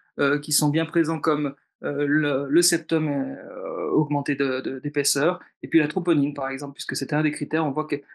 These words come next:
euh, était, elle était élevée, et ça a aidé à, à ce dépistage. Pas de mutation T T R mise en évidence.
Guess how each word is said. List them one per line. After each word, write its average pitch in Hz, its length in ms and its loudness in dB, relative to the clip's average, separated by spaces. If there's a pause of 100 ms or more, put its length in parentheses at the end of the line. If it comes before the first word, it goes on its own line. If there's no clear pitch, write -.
(160)
euh, 135 260 -2
était, 135 260 0
elle 131 280 -2
était 147 160 -2
élevée, 143 240 4
et 175 60 6
ça 147 160 2
a 131 60 0
aidé 143 340 2
à, 135 120 0 (180)
à 143 60 -14
ce - 140 -6
dépistage. - 520 -12 (680)
Pas 208 100 6
de 196 60 6
mutation 175 360 2
T 165 160 0
T 160 140 0
R 151 80 0
mise 147 140 -2
en 139 80 0
évidence. 131 600 -4